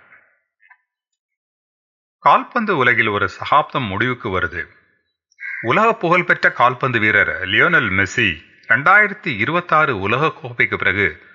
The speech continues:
சர்வதேச கால்பந்து போட்டிகளில் இருந்து ஓய்வு பெறுறதா அறிவிச்சிருக்காரு. முழுமையான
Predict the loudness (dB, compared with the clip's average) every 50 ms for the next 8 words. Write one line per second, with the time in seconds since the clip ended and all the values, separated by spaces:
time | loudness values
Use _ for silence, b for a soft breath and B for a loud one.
0 | b b b -6 -2 0 0 2 0 0 0 -2 -4 -4 -4 -2 0 0 0 0
1 | -2 -4 -2 -4 -4 -4 -4 -2 0 0 0 2 2 2 2 0 0 0 -2 -2
2 | -2 -2 -2 -2 -2 -2 -4 -4 -2 0 2 2 2 2 2 2 2 2 0 0
3 | -2 -4 -4 -6 -6 -4 -4 -6 -6 -6 -12 -16 _ _ _ _ _ _ _ _
4 | _ _ _ _ _ _ _ -2 2 2 4 4 4 4 6 8 8 8 8